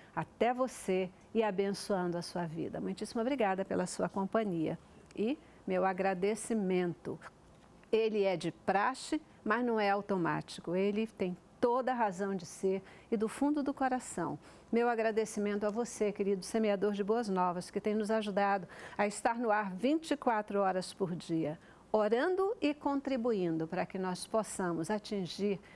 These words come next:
a nossa missão, cumprir a nossa misa-, missão de transmitir Jesus e abençoar vidas. Você talvez não tenha noção de quantas pessoas você consegue atingir com a sua contribuição e com seu reforço de oração.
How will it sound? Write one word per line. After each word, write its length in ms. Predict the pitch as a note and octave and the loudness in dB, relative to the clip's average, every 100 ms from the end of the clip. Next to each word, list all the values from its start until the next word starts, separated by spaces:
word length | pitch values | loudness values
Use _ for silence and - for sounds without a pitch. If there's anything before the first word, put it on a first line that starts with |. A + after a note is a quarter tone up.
| - - | -20 -4
a 80 | G3 | 0
nossa 560 | G3 G#3+ A#3 C4+ - | 2 2 2 0 0
missão, 520 | B3 A#3 - - F3+ F3+ | 0 0 -4 -4 -2 -2
cumprir 540 | B3+ B3 - E4 E4+ | -2 -2 0 2 4
a 100 | G#3 | 2
nossa 400 | F#3 F3+ - F#3 | 4 2 0 -2
misa-, 420 | F3 D#3 F3+ F#3 - | -2 0 0 -2 0
missão 640 | G#3 A3 - G3 F3+ F3+ - - - - | 0 0 0 2 2 0 -6 -20 -14 -4
de 140 | G#3 | -4
transmitir 800 | - A3 C4 C4+ B3+ A#3+ A#3+ A3+ | 0 2 2 2 -2 -2 0 0
Jesus 600 | A3 G#3 F3+ E3 E3+ D#3 | 0 0 -2 -2 -2 0
e 100 | G#3 | 0
abençoar 720 | G3+ E3+ F#3 F#3 - F3+ F3+ E3 | 2 2 0 0 -2 0 0 -2
vidas. 500 | D#3+ E3 D#3+ D#3+ - - - - | -4 -2 -4 -8 -12 -20 -20 -6
Você 480 | F#3+ - A3 A3+ G#3+ | -4 0 2 2 2
talvez 300 | G3+ G3 G3 | 0 2 2
não 160 | G3+ | 0
tenha 220 | G3+ G3+ G#3 | 0 -2 0
noção 500 | A3+ A3+ F#3 D#3 E3 - - - | -2 -4 -6 -6 -8 -16 -18 -8
de 160 | - - - | -8 -8 -6
quantas 480 | - B3 D4+ D4 C#4+ | -2 0 0 -2 -2
pessoas 640 | - C4+ - G3 E3+ E3 | -4 -4 -2 0 0 -2
você 340 | - F#3 - F#3+ | -4 -4 -4 -4
consegue 460 | G#3 - G3+ G3 | -4 0 0 0
atingir 580 | F#3+ - A3 E3+ E3 D#3+ - - | -2 -2 -2 -2 -2 -2 -8 -6
com 80 | - | -2
a 60 | G#3 | -2
sua 320 | - G#3 F#3 | -2 -2 0
contribuição 960 | G3 G3+ G#3+ F#3+ G#3 G3+ - E3+ E3 F3 - - | -2 -2 0 0 -2 -4 -6 -4 -2 -6 -12 -4
e 80 | G#3 | -2
com 140 | G#3 | 0
seu 220 | G3 G3+ F3+ | -2 -2 0
reforço 640 | G3+ A#3+ - F3+ D#3+ - | 0 -2 -2 -2 -2 -6
de 100 | E3 | -2
oração. 540 | D#3+ D#3 - - - | -2 -4 -8 -12 -14